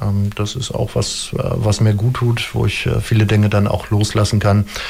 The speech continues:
Äh, Nachgespräch oder Nachbesprechung, ähm, Protokoll schreiben,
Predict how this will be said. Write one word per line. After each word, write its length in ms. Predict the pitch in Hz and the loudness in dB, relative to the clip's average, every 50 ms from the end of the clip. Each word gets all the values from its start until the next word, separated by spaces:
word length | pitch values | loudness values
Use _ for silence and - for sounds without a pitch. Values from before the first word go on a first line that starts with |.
| - - - - - - | -12 -14 -14 -10 -6 -2
Äh, 180 | 98 92 92 92 | 0 2 4 4
Nachgespräch 920 | 92 92 95 104 107 - - - 107 - - - 104 98 104 98 - - | 4 4 4 4 2 0 -2 -4 -4 -4 -2 -2 0 2 2 0 0 -2
oder 480 | 104 95 98 95 92 95 - - - 110 | -2 0 0 0 0 -2 -4 -6 -4 -2
Nachbesprechung, 1000 | 101 98 98 98 98 - - - - - 104 92 - 101 98 98 98 98 98 98 - | 0 2 2 0 0 -2 -6 -4 -2 -2 -2 0 2 2 2 4 4 2 2 0 -2
ähm, 300 | - 98 92 87 90 92 | -2 -2 0 0 0 -2
Protokoll 480 | - - 98 92 92 - - 98 101 | -2 -4 -4 -4 -4 0 0 2 2
schreiben, 540 | 98 - - - 98 98 98 98 104 98 95 | 0 -2 -2 -2 0 0 2 2 2 2 0